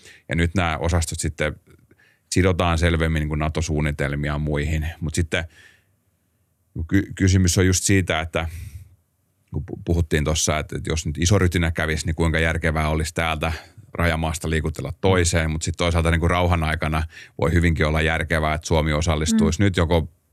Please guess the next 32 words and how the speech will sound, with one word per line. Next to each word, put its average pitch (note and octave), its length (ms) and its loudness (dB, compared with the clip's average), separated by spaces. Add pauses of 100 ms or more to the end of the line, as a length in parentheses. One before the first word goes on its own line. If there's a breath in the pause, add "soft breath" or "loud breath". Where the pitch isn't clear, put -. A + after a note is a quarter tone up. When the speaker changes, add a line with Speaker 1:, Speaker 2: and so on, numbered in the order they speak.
(340)
Speaker 1:
Baltian D#2+ 480 -2
alueella D#2+ 400 2
tai D#2+ 260 0
sitten D#2 380 -4
mahdollisesti D#2+ 380 0
Mustalla D#2 380 -2
merellä D#2 460 -4 (520 soft breath)
johonkin D#2 520 -2 (920)
nä-, A1+ 180 -8
nä-, D#2+ 180 -2
näistä D#2 300 -4
niinku D2 180 -2
osastoista, D#2 520 0
vaan G2 160 2
osoittaakseen, F2 500 0
että D2+ 100 -2
meitä D#2 200 0
nyt D2+ 140 -2
kiinnostaa C2+ 520 -4
vaikka C#2 200 -6
tän C2+ 260 -6
alueen C#2 280 -2
ja C#2+ 40 -6
tän C2+ 220 -6
maan C#2 220 -6
puolustus. D#2 500 -2
Speaker 2:
Niin, A#3 140 4
Speaker 1:
Se - 100 2
on A#3 40 2
Speaker 2:
ja A3+ 60 0
Speaker 1:
hyvä A3+ 80 -2
Speaker 2:
silleen, A3 160 0